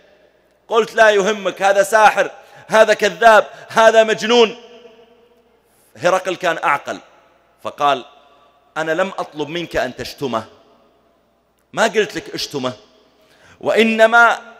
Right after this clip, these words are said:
أخبرني عما أسألك عنه." قال: "سل." بالمناسبة، الناس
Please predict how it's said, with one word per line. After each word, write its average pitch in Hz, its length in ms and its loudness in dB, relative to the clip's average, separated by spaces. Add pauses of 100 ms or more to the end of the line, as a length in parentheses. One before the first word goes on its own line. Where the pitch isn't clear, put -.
(180)
أخبرني 208 500 0
عما 190 360 0
أسألك 165 420 -4
عنه." 104 200 -4 (2500)
قال: 147 260 0
"سل." 156 260 -4 (1300)
بالمناسبة، 135 680 -6 (1300)
الناس 185 800 -6